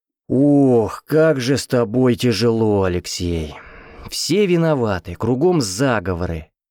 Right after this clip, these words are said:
И один ты у нас, рыцарь в сияющих доспехах. Чего ты вообще хочешь?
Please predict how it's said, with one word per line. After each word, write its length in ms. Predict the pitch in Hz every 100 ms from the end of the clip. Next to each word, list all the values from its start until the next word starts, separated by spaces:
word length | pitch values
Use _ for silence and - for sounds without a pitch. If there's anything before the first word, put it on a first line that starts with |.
| -
И 80 |
один 280 | 156 165 160
ты 200 | - 120
у 120 | 90
нас, 280 | 87 82 -
рыцарь 400 | 120 180 - 131
в 60 | 110
сияющих 600 | 120 101 110 104 - 92
доспехах. 720 | 85 - - 82 - 85 _ _ _ _ _ _ _ _ _ _ -
Чего 360 | - 190 214
ты 180 | 233 180
вообще 500 | 92 160 - - 185
хочешь? 720 | - - 185 - - - -